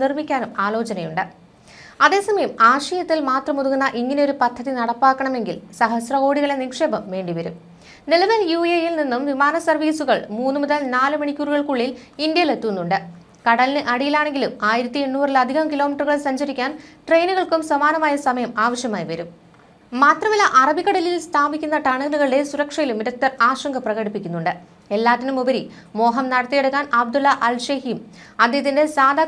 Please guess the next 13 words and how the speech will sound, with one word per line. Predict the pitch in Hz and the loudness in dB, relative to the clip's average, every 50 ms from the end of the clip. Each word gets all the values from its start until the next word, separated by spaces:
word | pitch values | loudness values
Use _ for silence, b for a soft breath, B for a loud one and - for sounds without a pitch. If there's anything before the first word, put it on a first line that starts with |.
| 311 302 | 2 0
കമ്പനിക്കും | 285 285 302 302 294 254 - - 226 240 | 0 -2 -4 -4 -4 -4 -4 -4 -4 -4
എങ്ങനെ | 262 277 285 285 - | -2 -2 -2 0 0
കഴിയും | 254 214 208 180 208 214 | 0 0 0 -2 -4 -4
എന്ന | 220 247 247 240 262 | -2 -2 -2 -2 0
ചോദ്യവും | 262 269 254 269 262 226 190 185 | 2 2 2 2 0 0 0 0
ബാക്കിയാണ്. | 175 175 175 - - 180 180 165 175 196 208 - - - - - _ - B B B B B B B B B 247 277 | 0 -2 -2 -6 -10 -10 -8 -6 -6 -6 -8 -10 -12 -18 -20 -20 _ -20 B B B B B B B B B 2 6
രണ്ട് | 320 330 349 381 403 466 - - 302 | 6 6 6 6 4 2 4 4 4
ലക്ഷ്യസ്ഥാനങ്ങൾക്കിടയിലുള്ള | 320 320 311 - 392 403 392 - 381 381 370 370 359 349 294 - 285 285 302 311 294 277 254 233 190 196 | 2 2 2 -2 -2 -2 0 0 0 0 0 0 -2 -2 -2 -2 0 0 2 2 2 2 0 0 0 -2
ദൂരം | 185 170 151 - - - 208 214 226 | -2 -4 -4 -6 -2 4 6 6 6
ആയിരത്തി | 262 294 277 - 285 285 - 302 233 240 | 6 4 0 -4 -4 -6 -6 -6 -6 -6
ഇരുന്നൂറ്റി | 240 262 254 277 277 262 277 277 - - 208 220 | -6 -4 -4 -4 -4 -4 -6 -6 -6 -4 0 0
നാൽപത് | 226 240 233 240 - 269 254 226 196 | 0 0 0 -2 -2 -2 -2 -2 -2
മൈലിൽ | 185 175 175 185 170 151 | -4 -4 -4 -4 -6 -8